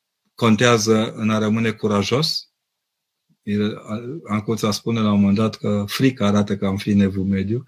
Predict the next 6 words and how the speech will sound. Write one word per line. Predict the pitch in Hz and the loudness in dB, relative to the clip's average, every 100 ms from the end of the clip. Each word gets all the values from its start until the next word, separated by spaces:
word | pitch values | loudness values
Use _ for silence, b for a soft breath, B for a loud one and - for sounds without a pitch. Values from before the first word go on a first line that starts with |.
| b b b | b b b
E, | 90 87 104 - | -4 -4 -4 2
toți | 147 101 95 | 4 4 0
avem | 92 101 | 2 2
limitele | 98 95 98 98 95 | 2 0 -2 -2 -2
noastre. | 98 92 95 - 101 b b b b b b _ _ _ | -2 -4 -8 -12 -14 b b b b b b _ _ _
Uh, | - 104 104 104 101 | -6 0 2 4 2